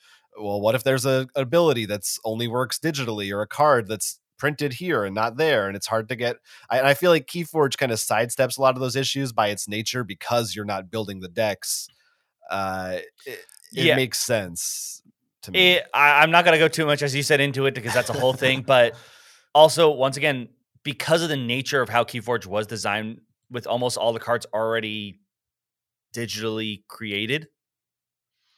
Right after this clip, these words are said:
Speaker 2: you know,
Speaker 1: Yeah,
Speaker 2: through the
Speaker 1: yeah.
Speaker 2: algorithm and stuff, uh, it's probably much easier to thr-, bring that all over versus something that's been around for twenty years or something before you even think about <laughs> adding a digital component.
Speaker 1: Yeah, it would be cool if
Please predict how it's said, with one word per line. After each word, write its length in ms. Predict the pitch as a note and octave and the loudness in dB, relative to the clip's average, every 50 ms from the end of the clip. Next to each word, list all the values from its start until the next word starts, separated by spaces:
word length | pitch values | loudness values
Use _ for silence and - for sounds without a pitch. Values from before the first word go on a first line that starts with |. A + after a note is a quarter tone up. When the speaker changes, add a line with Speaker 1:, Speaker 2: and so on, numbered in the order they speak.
| _ _ _ _ | _ _ _ _
Speaker 2:
you 100 | - A#2 | -8 -4
know, 120 | A2 A2 A2 | -2 -2 0
Speaker 1:
Yeah, 360 | A2 A2+ G#2+ G#2 - - - | 0 0 0 0 0 0 -2
Speaker 2:
through 100 | F2 F2+ | -6 -8
the 120 | F#2+ G#2 | -10 -10
Speaker 1:
yeah. 220 | G2+ - F#2 F2 F2 F2 | -10 -8 -8 -8 -4 -2
Speaker 2:
algorithm 480 | G#2+ A2+ A#2 G2 A#2 B2 A#2+ A#2 B2+ C3+ | 0 0 0 0 -2 -4 -4 -4 -6 -8
and 80 | C3 | -8
stuff, 440 | - - D3 C#3+ D3+ D#3 - - - _ _ _ _ _ _ _ _ _ _ _ _ | -4 0 2 2 2 2 0 -6 -20 _ _ _ _ _ _ _ _ _ _ _ _
uh, 380 | - A2 A#2 A#2+ A#2+ A#2 A2+ G#2 - | -2 0 2 2 4 2 2 0 -2
it's 220 | C3+ C3+ B2+ - | -4 -6 -6 -8
probably 400 | - - - D#3 D#3+ D3+ D3+ D3+ | -6 2 4 6 6 6 4 2
much 300 | C#3 C3 C3+ C#3 C3+ - | -2 2 2 2 2 0
easier 320 | C#3 C#3 C#3 C3 B2+ C#3 A#2+ | -4 -8 -8 -6 -6 -6 -4
to 80 | B2 A#2+ | -4 -6
thr-, 260 | B2 - - C#3 C#3 | -6 -8 -8 -8 -8
bring 260 | - - C3+ C3+ C3 | -8 -8 -8 -6 -2
that 160 | C3 B2+ A#2 | -2 0 2
all 260 | A2+ G#2+ G#2+ G#2+ G#2+ A#2 | 2 2 2 2 2 2
over 320 | C#3 D#3 C#3+ C#3 D3+ D3+ | 2 2 2 2 0 0
versus 380 | B2 C3+ C3 B2 - C3+ B2+ - | 0 0 -2 -4 -4 -4 -2 -2
something 240 | - C3+ G#2 B2 B2+ | -2 -2 -4 -6 -8
that's 140 | A#2+ G#2+ - | -8 -6 -2
been 120 | - B2 | -2 0
around 200 | A#2+ B2 B2 A#2+ | 0 0 0 0
for 120 | - A#2+ G#2+ | -2 -6 -10
twenty 480 | - - - - - A#2+ C3 B2+ B2 | -10 -12 -12 -6 -2 -2 -2 -2 -2
years 520 | B2 A#2 A2 A2 G#2+ A2 A2+ A2+ A#2 - - | -6 -8 -8 -8 -6 -6 -6 -6 -8 -8 -10
or 60 | G#2 | -10
something 400 | - - G#2 G2 F#2 - G#2+ G2 | -8 -8 -8 -8 -8 -10 -10 -10
before 300 | F#2+ F#2+ - - A2 G#2+ | -10 -10 -8 -6 -6 -6
you 140 | G2+ G2+ G#2 | -6 -6 -10
even 200 | G2+ F3 F#2+ F#2 | -12 -12 -14 -16
think 260 | - - A2 G2+ - | -12 -10 -10 -10 -8
about 340 | G#2 E2+ F#2 F2+ F2 D2+ - _ _ _ _ _ _ _ _ _ A#2 - _ - | -6 -6 -4 -4 -4 -4 -8 _ _ _ _ _ _ _ _ _ -20 -20 _ -10
<laughs> 180 | D#3+ D3 - | -10 -8 -4
adding 400 | - B2 A#2 - - A2+ B2 A2+ A#2 | -2 0 0 0 -2 -4 -8 -8 -8
a 40 | G#2+ | -8
digital 280 | - A#2+ G#2 - G#2+ - | -10 -10 -12 -12 -12 -12
component. 460 | - G2 F#2 E2+ E2 D#2+ D#2 C#2 - _ - - - - - - - _ _ _ _ _ | -14 -14 -14 -12 -14 -12 -14 -16 -18 _ -20 -20 -20 -20 -20 -20 -20 _ _ _ _ _
Speaker 1:
Yeah, 220 | G#2+ G2+ F#2 E2+ D2+ | -10 -8 -8 -4 -2
it 60 | B2+ | 0
would 180 | C#3+ F3 G#3 A#3 | 2 4 2 2
be 120 | F#4 F4 B3 | 0 -2 -6
cool 340 | - - C#3+ E3+ F3 E3+ D#3 | -4 0 2 4 6 6 6
if 260 | C3 B2+ A#2+ - - | 4 2 0 -4 -8